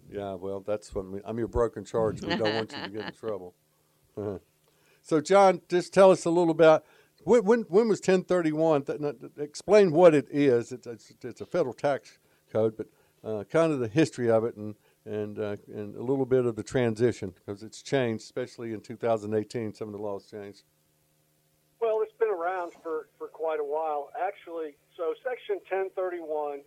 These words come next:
Speaker 3: is the current, uh, section of the Internal Revenue Code that basically says that, um, no gain shall be taxable when a taxpayer, um,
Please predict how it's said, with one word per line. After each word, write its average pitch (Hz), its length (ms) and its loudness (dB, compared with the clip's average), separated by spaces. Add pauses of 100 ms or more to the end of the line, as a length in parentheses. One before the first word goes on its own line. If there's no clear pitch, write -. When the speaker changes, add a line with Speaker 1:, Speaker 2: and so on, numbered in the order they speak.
(120)
Speaker 3:
is - 180 -12
the - 60 -20
current, 381 460 -6 (640)
uh, 135 300 -4 (760)
section 175 320 -6
of 147 160 -6
the 139 140 -20 (100)
Internal 180 540 -8
Revenue 170 420 -6 (100)
Code 135 340 -8 (640)
that 127 120 -12 (100)
basically 165 600 -8 (140)
says 147 380 -4 (380)
that, 139 320 -4 (520)
um, 135 260 -8 (200)
no 170 240 -2
gain 381 260 0 (120)
shall 370 120 -2
be - 200 -12
taxable 151 680 -4 (460)
when 143 140 -8
a 135 60 -8 (120)
taxpayer, 165 720 -6 (580)
um, 135 360 -6